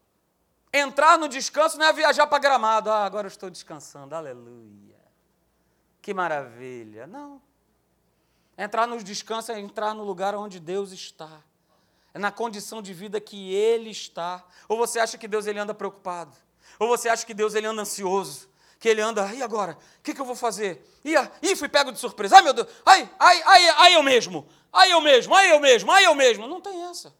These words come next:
É entrar no lugar que ele está. Quando nós entramos no descanso, ao crer na palavra de Deus, o poder de Deus, ele é liberado através do Espírito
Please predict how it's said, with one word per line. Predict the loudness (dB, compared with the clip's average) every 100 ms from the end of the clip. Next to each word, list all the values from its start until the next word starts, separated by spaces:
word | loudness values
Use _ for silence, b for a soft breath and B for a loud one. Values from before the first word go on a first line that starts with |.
| _ _ _ _ _ _ _ _ _ _
É | -10
entrar | -8 -8 -6
no | -6
lugar | -6 -6
que | -6
ele | -10
está. | -10 -16 -18 -20 _ B B B
Quando | -2 0
nós | 0 0
entramos | -2 -4 -4 -6
no | -8
descanso, | -10 -12 -6 -4 -4 -6 -12 b b 4
ao | 4 4
crer | 2 2
na | 2
palavra | 2 2 2 0
de | -8
Deus, | -6 0 0 -2 -14 b b b
o | -2
poder | 0 2 0
de | 0
Deus, | -4 -2
ele | -2 -2
é | -4
liberado | -4 0 2 2 0 -2
através | -4 -4 -4 -8
do | -10
Espírito | -12 -14 -12 -10 -8 -10 -12 -14 -14